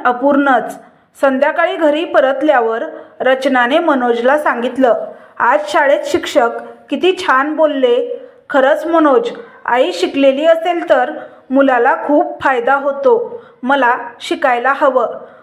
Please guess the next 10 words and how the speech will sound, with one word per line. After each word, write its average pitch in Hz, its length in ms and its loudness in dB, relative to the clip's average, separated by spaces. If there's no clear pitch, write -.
मनोजने 285 1000 0
भुवया 262 440 2
उंचवल्या. 269 640 0
"रचना, 254 500 2
पुन्हा 277 320 4
तेच, 294 500 0
मी 277 120 2
किती 339 360 0
वेळा 359 280 4
सांगितलंय, 285 760 0